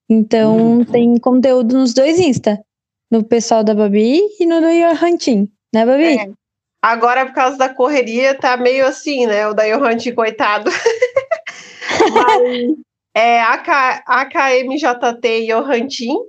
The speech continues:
Speaker 3: né? Que é só, só, só do Muay Thai. Mas eu
Speaker 2: Uhum.
Speaker 3: posto todo dia conteúdo no meu pessoal, que é Babi Johan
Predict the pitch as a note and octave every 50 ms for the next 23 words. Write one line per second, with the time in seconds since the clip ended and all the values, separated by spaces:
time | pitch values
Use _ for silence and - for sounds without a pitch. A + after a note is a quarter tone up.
0 | _ _ - G#3+ G#3+ G#3 G#3+ G#3 G#3 A3 A3 A3 A3+ - - B3 B3 C4+ C#4 C#4
1 | C#4+ C#4 - C4 G#3+ G3 A#3 A3+ - A#3+ B3+ B3 C4 B3+ B3+ A#3+ A#3 - - G#3
2 | G3 G#3+ B3 F#4+ F#4+ - _ _ _ _ _ _ A3+ A#3 A#3 A#3+ C4 C4 C4 C#4+
3 | C#4+ C4 B3+ C4 A3 A3 D3+ G3+ - - _ - C#4 D4 E4 F4 - F#4+ E4+ B3+
4 | C4+ C4+ C4 C4 C4+ C#4+ D#4 D4+ D4+ C#4 C4+ C#4 C#4 D4 B3 A#3+ A#3+ B3 C4 A#3+
5 | B3+ C#4 C4+ C4 C4 B3 B3 A#3+ B3 A#3+ A#3+ A#3+ A#3+ - - - A3+ A3+ B3 A#3+
6 | - - A#3 G#3+ G#3+ G#3+ G3 G3+ G#3+ A3 G#3 G3+ A3+ A#3+ B3 A#3+ A#3+ A3 A3+ D4+
7 | D4+ D4+ C4+ C4+